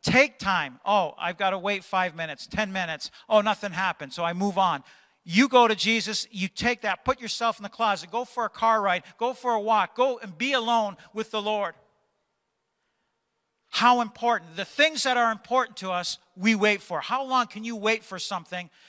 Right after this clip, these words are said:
And then when you look at it, how important really is this when it comes to eternity? It is totally unimportant, useless.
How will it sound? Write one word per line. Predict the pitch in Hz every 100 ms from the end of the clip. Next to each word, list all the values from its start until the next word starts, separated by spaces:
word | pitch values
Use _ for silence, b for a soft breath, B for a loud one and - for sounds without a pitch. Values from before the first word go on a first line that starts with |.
| b
And | 208
then | 208 208
when | 208
you | 208
look | 247 254
at | 202
it, | 190
how | 190 - 240
important | 220 - 220 208 190
really | 220 185
is | 170
this | 170 180 - -
when | 185
it | 180
comes | - 185 -
to |
eternity? | 160 - 180 143 123 b b
It | 226
is | 214 170 -
totally | - 240 214 170 165 - _ _ _ _ _ _ _ _ -
unimportant, | 214 196 - 180 139 117 -
useless. | 202 294 - 160 113 -